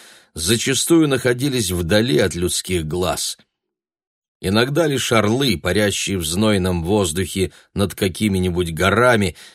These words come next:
могли оценить истинное величие творения рук человеческих.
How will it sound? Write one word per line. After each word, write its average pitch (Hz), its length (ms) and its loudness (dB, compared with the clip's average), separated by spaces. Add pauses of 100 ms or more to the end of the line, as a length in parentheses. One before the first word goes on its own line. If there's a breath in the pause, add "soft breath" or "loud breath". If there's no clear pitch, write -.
могли 127 340 0
оценить 107 580 0
истинное 92 540 -2
величие 90 540 -2
творения 90 580 0
рук 95 240 0
человеческих. - 920 -6